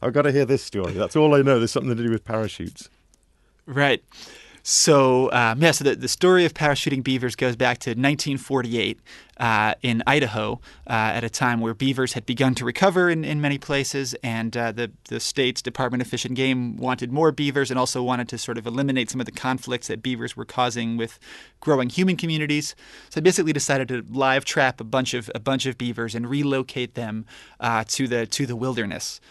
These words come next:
Speaker 2: which was, you know, a really, a really nice idea.
Speaker 1: Mm.
Speaker 2: Uh, the, the initial challenge was that they, they tried to move the beavers on horseback, and, you know, you can't really blame the horses for not, uh, being a big fan of having, you know, beavers strapped to their back.
Speaker 1: Mm.
Speaker 2: Uh, so the, the horseback relocation didn't work. So the, the next thing they decided to try was parachutes, because it's,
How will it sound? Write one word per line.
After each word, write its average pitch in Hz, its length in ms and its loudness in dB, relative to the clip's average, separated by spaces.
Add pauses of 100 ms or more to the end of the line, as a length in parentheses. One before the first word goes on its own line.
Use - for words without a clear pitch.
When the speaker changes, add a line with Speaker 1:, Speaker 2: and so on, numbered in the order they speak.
(140)
Speaker 2:
which - 180 -8
was, 135 200 -4
you 247 80 0
know, 208 100 4
a 135 60 2
really, 135 260 -2
a 127 80 -6
really 131 260 -2
nice 120 280 0
idea. 131 360 2 (100)
Speaker 1:
Mm. 113 280 0
Speaker 2:
Uh, 120 320 2
the, 120 320 -2
the 135 160 -2
initial 151 400 4
challenge 120 460 0
was 127 140 -6
that 123 200 -2
they, 120 80 -2
they 113 180 -6
tried 131 300 0
to 123 60 -6
move 123 240 -4
the 120 40 -10
beavers 123 360 -4
on 120 100 -2
horseback, 117 640 0
and, 110 240 -8
you 131 100 -8
know, 113 180 -6
you 117 140 -10
can't 135 200 -6
really 117 120 -6
blame 127 200 -6
the 123 60 -4
horses 131 420 0
for 131 100 -8
not, 127 320 0 (400)
uh, 117 240 0
being 123 260 -2
a 117 40 -4
big 120 240 -4
fan 147 320 0
of 117 60 -8
having, 123 440 -2
you 131 100 -6
know, 117 100 -4
beavers 139 360 0
strapped - 360 -2
to 151 60 -2
their 117 140 0
back. 107 320 0 (140)
Speaker 1:
Mm. 98 240 -4
Speaker 2:
Uh, 139 280 0
so 135 200 -2
the, 131 100 0
the 147 200 -2
horseback 185 500 4
relocation 135 500 -2
didn't 123 240 -2
work. 120 220 -2
So 131 160 -4
the, 131 80 -2
the 127 80 -4
next 185 200 4
thing 151 120 -4
they 131 80 -2
decided 131 380 -4
to - 40 -10
try 123 200 -4
was 110 120 -8
parachutes, 147 640 -2
because 123 240 -8
it's, - 240 -6